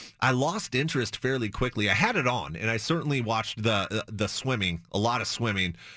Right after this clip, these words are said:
And, uh, oddly enough, a lot of skateboarding. I really wanted to see how that was gonna be. But all in all,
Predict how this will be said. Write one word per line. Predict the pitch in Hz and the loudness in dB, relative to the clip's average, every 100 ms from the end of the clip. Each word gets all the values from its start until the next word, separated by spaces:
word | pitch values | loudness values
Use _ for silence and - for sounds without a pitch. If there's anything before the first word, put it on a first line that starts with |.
| - - | -20 -2
And, | 123 120 | 0 2
uh, | 110 101 | 2 2
oddly | 110 151 160 127 | 2 2 2 0
enough, | 120 123 | 0 0
a | |
lot | 117 | -2
of | 101 | -2
skateboarding. | - - 104 85 82 80 80 | -6 -2 -2 -2 -6 -6 -2
I | 92 | 0
really | 113 120 | 2 2
wanted | 113 104 | 2 0
to | 92 | -2
see | - 98 | -2 0
how | 95 | 0
that | 95 87 | 0 -2
was | 90 | -4
gonna | 95 90 | -4 -2
be. | 92 87 | -2 -2
But | 95 - | -2 2
all | 151 240 | 2 2
in | 165 | 0
all, | 131 123 | 0 0